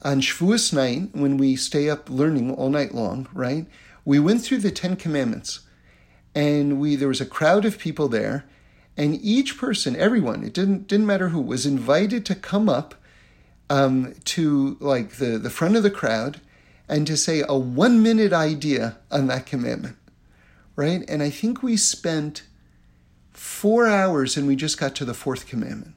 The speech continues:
We didn't even get past the fourth commandment. It went for hours and hours and hours. People just walking up, and we were timing it. You got one minute, otherwise you were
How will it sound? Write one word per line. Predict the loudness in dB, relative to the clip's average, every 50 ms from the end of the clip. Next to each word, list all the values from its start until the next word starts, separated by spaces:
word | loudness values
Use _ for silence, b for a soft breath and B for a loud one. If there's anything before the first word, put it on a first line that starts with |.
| _ -6
We | -4 -2 0
didn't | 2 2 2 2
even | 2 0 -2 -4
get | -2 -4 -4 -4 -6 -12 -16 -10
past | -6 -6 -4 -4 -4
the | -6 -6
fourth | -6 -8 -10 -10 -10
commandment. | -10 -10 -10 -10 -10 -12 -14 -16 -18 b b b b b b b b b
It | -2
went | 0 0 0 -2 -2
for | -2 -4 -6 -6 -6 -10 -6
hours | -2 -2 0 0 0 0 0 -2 -2 -4 -6 -8 -8 -8
and | -6 -6 -6 -6 -6
hours | -4 -4 -2 -2 -2 -2 -4 -6 -8 -10 -10 -10
and | -10 -10 -10 -10 _ -8
hours. | -4 -2 -2 -2 -2 -2 -4 -6 -6 -8 B B B B B B B B
People | -4 -4 -2 0 0 -2 -2
just | -2 -4 -6 -6 -4
walking | -4 -4 -4 -4 -4 -6 -4 -4
up, | -2 -2 -4 -6
and | -6 -6 -2 0
we | 0 0
were | 0 0
timing | -6 -8 -4 -2 0 0 0 2 0 0
it. | 0 -2
You | -4 -4 0
got | 0 0 0 0
one | 2 2 4 4 4
minute, | 4 2 2 2 2 2
otherwise | 0 0 0 0 0 0 0 -2
you | -2 -2
were | -4 -4 -6